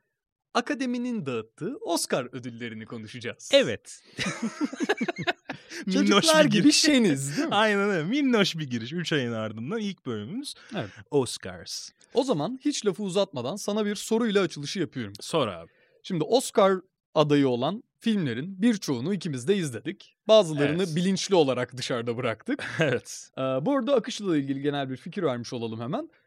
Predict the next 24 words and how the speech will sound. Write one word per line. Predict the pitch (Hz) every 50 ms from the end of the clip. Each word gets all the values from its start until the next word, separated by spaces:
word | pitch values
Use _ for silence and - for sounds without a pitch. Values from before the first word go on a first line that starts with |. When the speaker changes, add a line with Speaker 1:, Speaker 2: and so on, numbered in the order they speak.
| _ _ _ _ _
Speaker 1:
Hepimizin | 269 302 247 269 214 202 196 226 277 262
aslında | 233 220 - - 240 220 233 233
en | 233
çok | 208 226 202 175
izlediği | 208 180 170 175 190 175 220 247 240
ve | 240
üstüne | 226 - - - 226 220
konuşmak | - 226 214 196 - 226 226 196 190
istediği | 175 - - 165 139 139 135
filmlere | 127 147 139 131 131 131 127
odaklanacağız. | 127 127 131 131 127 - 135 131 139 156 226 233 185 160
Bütün | 175 180 - 247 226
kategorilerdeki | - 208 175 202 185 196 190 196 190 190 185 175 175 - 185 160
bütün | 151 147 233 240
adayları | 240 208 180 175 180 175 175 180 175 175 165
değerlendirmemiz | 170 165 160 165 165 170 175 170 165 170 175 175 156 139
mümkün | 147 175 190 190 - 240 226 185
değil. | 185 220 240 226
O | 196
yüzden | 180 170 202 208
öyle | 190 180 170
bir | 160
şeye | - 220 240 -
karşı-, | - 202 185 151 - -